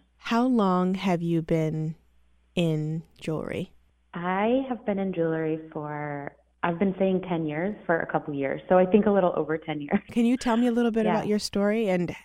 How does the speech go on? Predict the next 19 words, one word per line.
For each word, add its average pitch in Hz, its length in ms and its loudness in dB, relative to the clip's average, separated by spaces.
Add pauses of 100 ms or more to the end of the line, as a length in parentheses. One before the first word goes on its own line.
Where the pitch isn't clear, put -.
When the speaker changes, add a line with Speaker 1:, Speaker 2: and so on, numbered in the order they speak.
Speaker 1:
and 190 100 2
how 202 120 2
you 202 160 4
got - 180 -4
started? 170 460 0 (320)
Speaker 2:
I 196 120 0
have 233 200 2
a, 202 360 4
well, 185 180 4
I 185 100 6
have 196 100 2
a 202 60 4
de-, 190 260 2 (240)
uh, 165 400 0
undergraduate 170 540 2
degree 156 320 0
in, 147 240 -6 (480)
in, 156 160 -6
like, 147 160 -6